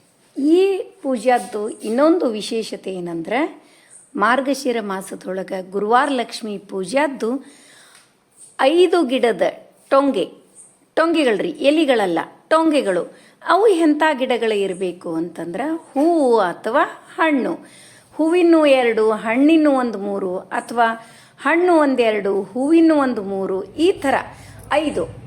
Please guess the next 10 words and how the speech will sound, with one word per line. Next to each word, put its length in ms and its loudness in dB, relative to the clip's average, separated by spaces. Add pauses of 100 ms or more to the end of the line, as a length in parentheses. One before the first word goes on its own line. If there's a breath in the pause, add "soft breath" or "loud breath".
ಐದಕ್ಕಿಂತ 800 -2
ಹೆಚ್ಚಾದ್ರೂ 720 0
ನಡೀತದ್ರಿ. 460 0
ಮಿನಿಮಮ್ 760 0
ಐದು 280 -2
ಇರಬೇಕು. 520 -8 (340 loud breath)
ಹೂವು, 360 2
ಹಣ್ಣು 500 -2
ಸೇರಿ 580 -2 (460 loud breath)
ಮಿನಿಮಮ್ 500 0